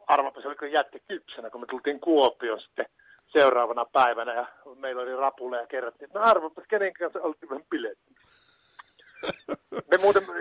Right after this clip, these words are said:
siitä, niitten, sitä rivari, mikä huoneesta se nyt olikaan, niin siellä oli lankapuhelim, niin soiteltiin muuten ympäri Kuopiota kaikille tutuille, joilla oli lankapuhelim. Arvapas, missä ollaan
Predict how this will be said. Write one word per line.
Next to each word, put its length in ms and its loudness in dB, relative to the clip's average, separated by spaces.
siitä, 180 2
niitten, 300 -4
sitä 140 -4
rivari, 420 0
mikä 320 -12
huoneesta 420 -6
se 120 -6
nyt 120 -14
olikaan, 440 -4
niin 80 -20
siellä 260 2
oli 60 0
lankapuhelim, 720 2
niin 180 -16
soiteltiin 460 -8
muuten 260 -10
ympäri 360 -8
Kuopiota 380 2
kaikille 540 0
tutuille, 380 -2
joilla 200 4
oli 220 6
lankapuhelim. 520 -4
Arvapas, 440 2
missä 320 -6
ollaan 260 -2